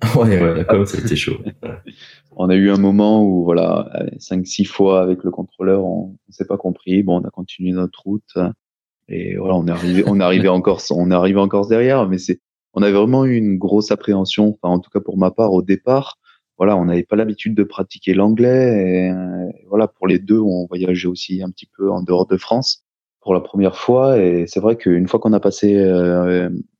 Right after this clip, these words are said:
Speaker 2: en Su-, la Suisse, on avait atterri à Lausanne, et puis après on est passé côté suisse-allemand. Là, on, on était vraiment que de la radio en anglais, et ça a été le bain, et plus de retour en arrière a été possible. Donc,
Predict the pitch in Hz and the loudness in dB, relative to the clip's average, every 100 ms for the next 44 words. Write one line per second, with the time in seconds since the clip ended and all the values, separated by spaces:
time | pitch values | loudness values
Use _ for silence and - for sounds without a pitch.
0 | - 101 98 - - 92 98 95 117 113 | -6 -4 -2 -2 -2 2 0 2 0 0
1 | - 90 90 90 90 90 92 95 92 95 | 2 2 2 2 2 0 -4 -8 -6 -6
2 | 92 113 117 101 - - 92 90 98 98 | -2 -2 -2 -6 -12 -6 -2 -2 -2 -10
3 | _ - 107 - - - 92 - 101 107 | _ -12 -8 -6 -6 -10 -10 -4 -2 0
4 | 104 117 123 101 95 - _ _ _ - | 2 2 2 0 -4 -10 _ _ _ -6
5 | 95 92 95 92 95 107 104 - _ - | -4 -4 -6 -2 2 2 0 -6 _ -6
6 | 110 107 101 101 104 98 101 95 95 95 | -2 0 0 -2 -4 -2 0 0 2 2
7 | 117 - _ _ _ 82 - 90 - 90 | 2 -2 _ _ _ -6 -2 -2 0 2
8 | 87 90 92 104 117 101 90 90 90 90 | 2 2 2 2 2 2 2 0 0 -4
9 | _ - 107 104 101 98 95 95 98 104 | _ -6 -2 -2 0 2 2 2 2 2
10 | 98 92 98 - - 123 95 92 | 0 -2 -6 -12 -6 -6 -6 -10